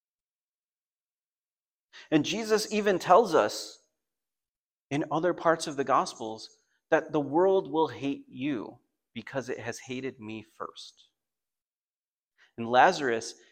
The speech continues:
is exactly that representation. Lazarus's resurrection, he was given life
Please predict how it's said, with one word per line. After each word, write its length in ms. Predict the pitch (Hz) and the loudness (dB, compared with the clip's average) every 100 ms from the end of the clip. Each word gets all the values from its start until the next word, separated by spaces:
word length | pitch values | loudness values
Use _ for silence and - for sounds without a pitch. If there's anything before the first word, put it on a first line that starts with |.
| _ | _
is 200 | 160 147 | 0 2
exactly 720 | 151 139 117 123 135 156 156 139 | 2 -2 0 6 6 6 0 4
that 220 | 131 - | 4 4
representation. 920 | 120 117 117 101 101 - 104 - - - _ _ _ _ - | 2 0 -6 -8 -12 -10 -12 -12 -16 -20 _ _ _ _ 6
Lazarus's 680 | 131 190 190 180 - 143 143 | 6 8 2 0 -2 -4 0
resurrection, 720 | 147 127 127 139 - 107 107 _ _ | 0 0 -2 -2 -2 -10 -10 _ _
he 160 | - | -10
was 220 | 170 180 120 | 0 0 2
given 340 | 135 160 165 | -2 0 0
life 440 | 127 139 110 110 | 0 2 2 0